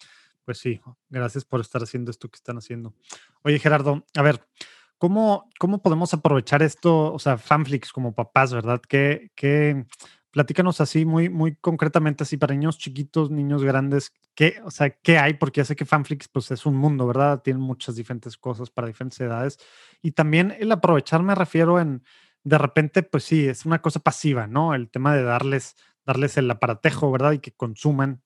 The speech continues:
y ya. Pero, pero bueno, creo que lo que ustedes tratan de hacer es que haya, pues, una pensada antes, después, una platicada, una, algo más allá, ¿no? Danos ahí algunos tips sobre, sobre eso que, pues, obviamente pueden servir para también consumir contenido de,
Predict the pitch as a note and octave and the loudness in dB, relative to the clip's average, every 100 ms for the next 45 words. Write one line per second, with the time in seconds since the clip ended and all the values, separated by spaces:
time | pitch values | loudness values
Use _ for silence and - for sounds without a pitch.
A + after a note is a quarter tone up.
0 | - A#2+ A#2 A2+ _ _ _ _ - C#3+ | -16 -6 -4 -4 _ _ _ _ -2 2
1 | C#3+ C#3 C3+ - G3 - C3+ B2+ C#3+ C3 | 4 2 0 -4 _ -2 0 2 2 0
2 | A2+ _ _ C3+ B2+ D3+ C3 A2+ A#2+ - | -6 _ _ -6 -2 -2 -2 -4 -8 -8
3 | C3 D3+ C3+ D3 C#3 - C3+ C3+ - C3+ | -4 -2 -2 -2 -2 -2 -4 -2 0 2
4 | C#3+ C#3+ B2 _ _ _ - C#3 - - | 4 2 0 _ _ _ -2 -2 -2 -10
5 | - C#3 C#3 D3+ D#3 - B2+ A2+ D#3 D3 | -12 -8 -2 0 2 0 -2 2 4 4
6 | D3+ D3 - D3 - D3+ A#2 B2 - D3+ | 2 0 0 -2 2 0 0 -6 -2 2
7 | D3 D3 - D3 C#3+ D3+ - B2+ D3 C#3+ | 2 2 -2 -4 0 0 -2 -2 2 2
8 | D3+ D3+ D3 D3 D3 D3+ D3+ D3+ - C#3 | 2 0 0 0 0 0 2 2 2 2
9 | C3+ B2 A#2+ C#3+ C#3+ - D#3 E3+ F3 D#3+ | 2 0 -2 -6 -8 -8 -4 -2 0 2
10 | D#3 D#3 D#3+ D3+ - C#3+ - D3+ C3 A#2 | 2 0 -2 -6 -6 -8 -4 -4 -4 -8
11 | - _ _ C3+ C3 C3+ C#3+ A#2 A2+ C3 | -18 _ _ -4 -2 -2 -4 -8 -8 -4
12 | C3 C#3 - B2 C3 C3 A#2 A2+ A#2 C#3+ | -2 -4 -6 -6 -6 -4 -4 -4 -2 -2
13 | B2 A2 A#2 A2+ A2+ B2 - A2+ A#2 A2+ | -4 -6 -16 -16 -14 -16 -14 -14 -14 -14
14 | A#2+ A2 A2 A2 A#2 A2 | -18 -16 -16 -14 -14 -16